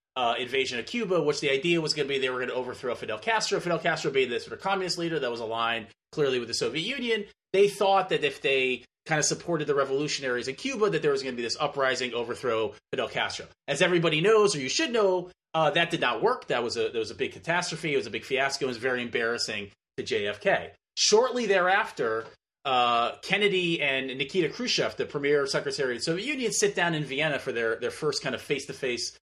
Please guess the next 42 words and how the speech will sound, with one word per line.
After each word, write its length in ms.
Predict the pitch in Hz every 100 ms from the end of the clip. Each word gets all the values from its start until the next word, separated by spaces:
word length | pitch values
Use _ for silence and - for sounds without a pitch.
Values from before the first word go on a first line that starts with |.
| _ -
uh, 220 | 123 107
summit, 540 | - - 269 180 - - -
and 80 | 175
it 80 | 175
goes 160 | 175
very 280 | 143 170 175
poorly 320 | 160 151 135
for 120 | 127
J 160 | 127 113
F 100 | 92
K. 160 | 110 87
He's 140 | 107
not 180 | 147 139
prepared. 680 | 117 - 151 147 139 135 - _ _
Uh, 200 | 139 123
he 140 | 110 151
has 120 | 151
to 60 | 160
kind 160 | 147
of 60 | 120
s-, 160 | - -
to 100 | 139
talk 400 | - 156 139 -
to, 440 | - 135 131 123 - _ _ -
uh, 120 | 131
Khrushchev 380 | 110 165 165 127
about 280 | 127 127 123
what 120 | 131
happened 260 | 131 131 131
at 80 |
the 60 | 131
Bay 200 | 131 123
of 120 | 123
Pigs. 440 | - 120 117 113 - -
They 100 | -
have 100 | 147
the 60 | 143
Berlin 480 | 135 151 135 139 143
crisis 460 | 151 143 143 147
going 280 | - 143 143
on, 260 | 143 143 131
which, 280 | 113 -